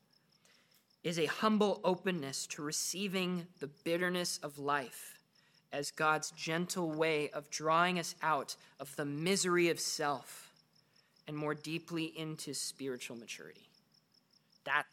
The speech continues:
is amazing. And that's exactly what Paul is talking about. All sorts of people in this life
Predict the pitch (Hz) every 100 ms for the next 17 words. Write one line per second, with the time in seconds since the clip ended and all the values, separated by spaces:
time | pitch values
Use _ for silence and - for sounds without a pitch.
0 | _ - 123 127 - - _ - 147 135
1 | 113 - _ _ _ _ _ _ _ _
2 | _ _ _ - 165 151 156 160 165 175
3 | - 147 139 139 - 113 - 131 127 -
4 | 107 107 - - - _ _ _ _ _
5 | _ _ _ _ _ _ _ _ _ _
6 | _ _ 156 180 190 202 190 180 175 156
7 | 160 156 - 139 135 - -